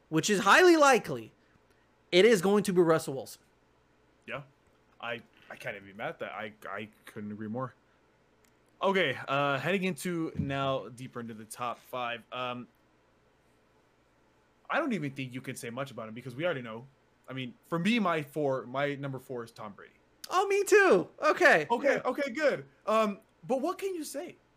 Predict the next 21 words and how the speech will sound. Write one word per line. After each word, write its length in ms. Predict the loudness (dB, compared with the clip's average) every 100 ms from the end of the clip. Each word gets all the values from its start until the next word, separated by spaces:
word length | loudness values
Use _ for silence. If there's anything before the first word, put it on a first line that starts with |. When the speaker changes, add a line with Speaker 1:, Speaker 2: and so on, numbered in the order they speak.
| _ _ _ -4
Speaker 2:
It's 260 | -4 -2
Tom 300 | -6 -4 -2 -2
Brady. 360 | -4 -6 -10 _ _ _ _ _ _ _ _ -6
I 60 |
mean, 260 | -2 -2 -4 -14 _ _ _ _ _ _ _ _ _ -18
he 140 | -16
just 260 | -10 -10 -10 _ _ _ -20 -14
wins. 580 | -8 -8 -8 -10 -16 -18 _ _ _
Speaker 1:
Yeah. 220 | -4 -4 -4 _ _ _ _ _ _ _ _ -8
Speaker 2:
It's 280 | -8 -8 -14 _ _ -12
Tom 380 | -8 -6 -6 -8
Brady, 420 | -8 -8 -10 -16 -20
the 180 | -16 -16 -16
greatest 640 | -16 -8 -4 -4 -4 -8
football 420 | -6 -6 -2 -4 -4
player 360 | -6 -4 -4
to 200 | -6 -10 -6
ever 300 | -4 -4 -6
grace 840 | -6 -10 -4 -2 -4 -6 -12 -14 -20 _ _ _ _ _ _
the 60 | -16
sport. 460 | -10 -4 -4 -6